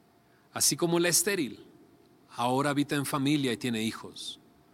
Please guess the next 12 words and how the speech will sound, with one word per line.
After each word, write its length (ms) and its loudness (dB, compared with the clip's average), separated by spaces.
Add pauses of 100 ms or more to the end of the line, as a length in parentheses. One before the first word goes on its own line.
(420)
Nosotros, 800 -2 (480)
sedientos, 960 0 (560)
somos 420 2
llamados 460 4
por 180 -2
Jesús. 640 -6 (440)
Jesús 420 4
diciéndonos: 800 4 (340)
"Si 240 4
alguno 440 6
tiene 420 0
sed, 400 2